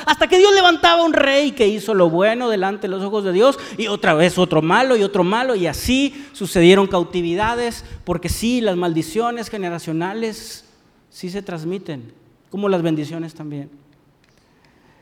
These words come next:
Este pasaje dice hasta la cuarta generación. Yo hice un intento de gráfica, no sé si se pueda mostrar ahí, de cuatro generaciones.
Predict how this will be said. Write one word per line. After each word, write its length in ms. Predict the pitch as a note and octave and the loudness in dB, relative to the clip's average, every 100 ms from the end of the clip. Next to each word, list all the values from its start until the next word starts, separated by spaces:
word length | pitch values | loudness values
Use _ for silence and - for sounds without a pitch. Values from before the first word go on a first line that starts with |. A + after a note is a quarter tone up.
| _ _ _ _ | _ _ _ _
Este 260 | F#3 G3 G#3+ | -6 -4 -4
pasaje 380 | G#3 G#3+ F#3+ G#3 | -4 -4 -4 -2
dice 280 | G#3 G3+ | -2 -2
hasta 180 | F#3+ - | -4 -2
la 160 | E3 D#3+ | -2 0
cuarta 240 | F3+ F#3 | -2 -2
generación. 480 | F#3 F3+ D#3 D3+ G#3 | -4 -2 -2 -2 -2
Yo 100 | B3 | -2
hice 220 | D4 D4 | -4 -6
un 100 | D4+ C#4+ C4 | -8 -8 -8
intento 560 | G3 G3 G#3+ A3 A#3+ A3+ | -8 -6 -4 -6 -6 -6
de 140 | F#3+ | -4
gráfica, 720 | D3+ C#3+ C#3+ E3+ D3+ F3 E3+ - _ _ _ | -4 -4 -4 -8 -6 -8 -8 -14 _ _ _
no 80 | F#3+ | -16
sé 140 | G#3 | -14
si 100 | G3 | -12
se 80 | F3+ | -12
pueda 240 | D3+ F3 F#3 | -10 -8 -8
mostrar 680 | D#3 - D3 D3 D3 D3 C3+ | -10 -10 -8 -6 -8 -12 -8
ahí, 500 | C3+ C3+ C#3 D#3+ - - _ _ _ _ _ _ _ _ _ _ _ _ - | -4 -4 -4 -8 -16 -20 _ _ _ _ _ _ _ _ _ _ _ _ -12
de 200 | C3+ D3 | -10 -10
cuatro 440 | - F3+ F3 G#3 | -8 -8 -8 -8
generaciones. 1000 | F#3+ D#3+ C3 A#2+ D3+ C#3 C3+ C#3 - | -6 -4 -6 -8 -6 -4 -4 -8 -12